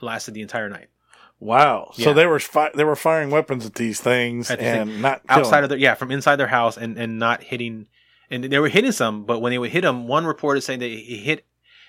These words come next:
Speaker 1: it hit the goblin dead on. The goblin rolled backwards, got up, and floated away.
Speaker 2: Huh.
Speaker 1: Yeah.
Speaker 2: Floated, huh?
Speaker 1: Yeah. One report from the night stated that as, I forget which,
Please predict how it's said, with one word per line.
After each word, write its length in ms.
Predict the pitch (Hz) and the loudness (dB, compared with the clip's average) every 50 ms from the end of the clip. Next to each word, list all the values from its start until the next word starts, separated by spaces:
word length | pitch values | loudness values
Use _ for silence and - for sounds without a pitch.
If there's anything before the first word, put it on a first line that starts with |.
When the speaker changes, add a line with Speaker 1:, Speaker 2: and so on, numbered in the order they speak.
| _ | _
Speaker 1:
it 80 | - 107 | -6 -2
hit 140 | 143 185 185 | -2 -2 -2
the 80 | 170 | -2
goblin 420 | 135 147 139 135 127 127 131 123 117 | 0 2 2 4 2 2 -2 -4 0
dead 180 | 113 127 143 | 2 2 2
on. 340 | 147 131 117 107 101 101 98 _ _ - - _ _ - | 2 0 -4 -4 -6 -8 -10 _ _ -20 -20 _ _ -8
The 60 | 123 | -2
goblin 400 | 113 139 139 139 135 127 123 117 | 2 2 2 2 2 -2 -6 -6
rolled 340 | 113 123 135 151 160 156 151 | -4 -4 -2 -2 -4 -2 0
backwards, 520 | 139 131 117 - - 117 110 110 104 - - | 0 0 0 0 -4 -8 -8 -8 -8 -10 -12
got 280 | - 120 127 131 131 | -8 -4 -4 -2 -2
up, 220 | 127 117 - - - | -2 -4 -4 -6 -10
and 120 | 113 104 | -16 -10
floated 300 | - 127 120 120 120 113 | -6 -6 -4 -4 -4 -6
away. 300 | 117 107 107 90 - - _ _ _ _ _ _ _ | -8 -8 -10 -10 -12 -16 _ _ _ _ _ _ _
Speaker 2:
Huh. 360 | - - 247 285 247 170 113 - _ _ - | 2 6 6 6 6 4 2 -2 _ _ -6
Speaker 1:
Yeah. 240 | 117 113 107 98 95 | -4 -4 -4 -2 0
Speaker 2:
Floated, 460 | 127 151 196 214 180 127 104 95 90 | 4 4 4 4 4 2 -2 -4 -2
huh? 180 | 117 135 147 143 | -2 -2 0 2
Speaker 1:
Yeah. 160 | 120 113 110 110 | 0 0 0 -2
One 180 | 120 127 139 | -4 -6 -6
report 300 | 160 165 - - 151 139 - | -6 -6 -6 -6 -8 -8 -6
from 60 | 135 | -8
the 60 | 131 | -8
night 220 | 123 127 123 117 113 | -6 -6 -6 -8 -8
stated 380 | - - 127 123 120 120 110 | -10 -8 -8 -6 -6 -8 -8
that 260 | - 113 107 104 - - - | -8 -8 -8 -10 -12 -10 -4
as, 280 | - 123 120 110 107 120 | -2 -2 -2 -2 -6 -12
I 180 | 110 113 123 117 | -14 -14 -16 -14
forget 240 | 117 131 139 147 | -12 -10 -10 -8
which, 360 | 143 131 123 - - - - | -8 -8 -6 -6 -6 -8 -8